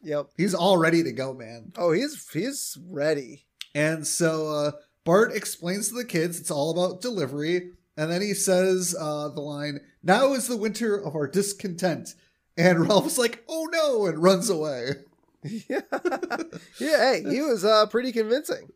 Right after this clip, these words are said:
Speaker 2: Yeah, yeah, he was. Uh, and then we go down a little bit and we see, uh,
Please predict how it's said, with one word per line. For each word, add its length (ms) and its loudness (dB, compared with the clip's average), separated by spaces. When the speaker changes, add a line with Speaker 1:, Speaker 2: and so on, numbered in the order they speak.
Speaker 2:
Yeah, 340 -2
yeah, 240 -4
he 60 -2
was. 420 -8
Uh, 340 4
and 120 2
then 80 -2
we 80 -6
go 160 4
down 240 2
a 60 0
little 240 2
bit 300 0
and 80 -6
we 100 0
see, 340 0
uh, 320 -4